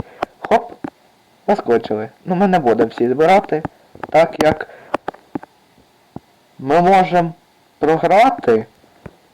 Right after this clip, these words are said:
і доведеться буде збирати заново. Ясно. Опять впали. Де ти вибрив?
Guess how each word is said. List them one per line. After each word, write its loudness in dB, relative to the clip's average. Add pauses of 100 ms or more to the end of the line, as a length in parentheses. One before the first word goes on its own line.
(160)
і -6
доведеться 0
буде 2 (840)
збирати 0 (260)
заново. 2 (3250)
Ясно. 0 (920)
Опять 0
впали. 4 (1040)
Де 2
ти 2
вибрив? 2